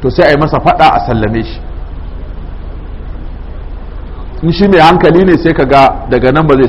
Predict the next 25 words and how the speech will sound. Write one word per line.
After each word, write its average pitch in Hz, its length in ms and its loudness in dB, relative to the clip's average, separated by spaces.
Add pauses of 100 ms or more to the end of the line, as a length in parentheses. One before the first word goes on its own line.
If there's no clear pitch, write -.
sake 117 260 0
ba. - 60 -8 (1900)
Kuma 160 180 2
yadda 214 200 6
ake 202 200 6
mu'amala 190 500 4
da 165 100 2
masu 156 220 2
aikata 180 380 4
laifi 180 320 4
ma 170 140 4
za 180 100 4
ku 175 100 0
ga 165 140 4
Annabi 160 240 2
sallallahu 156 220 2
alaihi 151 140 0
wasallama 151 300 2
ya 170 140 6
bambanta 160 400 2
da 147 100 2
yadda 156 200 4
mu 151 120 2
muke 156 200 0
mu'amala 143 680 2